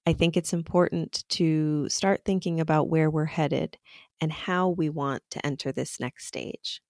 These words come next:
rather than just diving in mindlessly and losing some of the lessons that hopefully we've learned along the way.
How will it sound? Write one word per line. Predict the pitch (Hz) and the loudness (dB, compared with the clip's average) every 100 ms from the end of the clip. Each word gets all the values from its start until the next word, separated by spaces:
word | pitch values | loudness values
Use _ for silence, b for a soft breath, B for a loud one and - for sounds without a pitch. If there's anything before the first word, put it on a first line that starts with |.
| - | -2
rather | 139 147 147 | 2 4 2
than | 147 143 | 0 -2
just | 135 - | -2 -2
diving | 127 127 131 135 | 0 0 0 -2
in | 127 | -2
mindlessly | 127 127 131 131 - - 139 131 139 - | 0 0 0 -4 -6 -4 -2 -2 -2 -2
and | 135 139 | -2 0
losing | 143 151 147 139 | 2 2 2 -4
some | - 135 | -4 -6
of | 131 | -4
the | 139 | -2
lessons | 135 131 - 123 127 - | -2 -2 -6 -8 -8 -8
that | 123 | -8
hopefully | - 175 - 147 139 | 0 0 2 0 0
we've | 135 135 | -2 -4
learned | 139 131 | -4 -4
along | 131 131 127 | -4 -4 -4
the | 127 | -6
way. | 123 113 | -4 -4